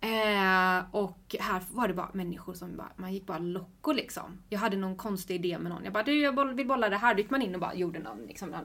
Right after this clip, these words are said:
grej på tavlan. Och bara, okej, vi kanske inte gör något av det här. Men kul timma, nu har vi i alla fall fått prata om det. Typ. Eh, och det var så hela tiden.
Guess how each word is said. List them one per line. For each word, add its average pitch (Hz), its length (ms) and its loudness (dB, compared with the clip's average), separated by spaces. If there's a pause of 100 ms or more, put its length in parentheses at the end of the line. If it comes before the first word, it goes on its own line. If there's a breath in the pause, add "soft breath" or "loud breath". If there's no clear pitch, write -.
grej 196 360 0
på 185 80 -4
tavlan. 180 520 0 (120)
Och - 340 -6
bara, 208 240 6
okej, 294 220 8
vi 240 60 2
kanske 294 160 4
inte 240 120 4
gör 202 160 8
något 277 160 2
av 180 80 2
det 185 60 0
här. - 180 4 (120)
Men 392 260 4 (100)
kul 269 180 2
timma, 233 320 4
nu 277 60 0
har 269 60 4
vi 277 60 8
i - 20 8
alla 247 80 4
fall 196 100 -2
fått - 100 -10
prata 190 220 4
om 226 100 4
det. - 140 -2 (380 loud breath)
Typ. - 360 -4
Eh, 220 220 2
och 247 80 4
det 294 80 8
var 277 80 6
så 185 240 -2
hela 180 380 2
tiden. 190 340 0